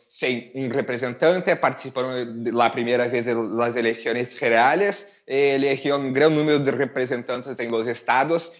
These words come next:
eh, eligió ocho representantes en la Cámara de Deputados.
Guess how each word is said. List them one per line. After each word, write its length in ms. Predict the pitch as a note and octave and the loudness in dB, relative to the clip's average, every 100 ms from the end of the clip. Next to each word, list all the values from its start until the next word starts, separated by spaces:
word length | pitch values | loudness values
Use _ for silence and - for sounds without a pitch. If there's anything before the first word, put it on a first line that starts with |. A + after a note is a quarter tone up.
| - _ | -20 _
eh, 260 | C3+ D3 | 4 6
eligió 680 | C#3 C3+ C3 - C3+ C#3 C3+ - - _ - | 4 0 -6 -8 -6 -4 -4 -8 -20 _ -4
ocho 320 | D#3+ D#3+ D#3+ | -4 0 -2
representantes 1160 | C#3 C#3+ C#3+ C#3 C3 C3+ C3+ C3+ C#3 C3+ - - - G#3 D3+ - - - _ _ _ | -2 -4 -4 -4 -2 -2 -2 0 -2 -4 -12 -16 -8 -8 -8 -12 -18 -20 _ _ _
en 380 | B2 C3 B2+ B2+ | -6 -6 -4 0
la 160 | B2 - | 0 2
Cámara 300 | C3 C3 B2 | 2 4 4
de 100 | B2 | 2
Deputados. 960 | B2 C3+ - G2+ F#2 D2 - - - | 0 0 0 0 0 -6 -8 -10 -14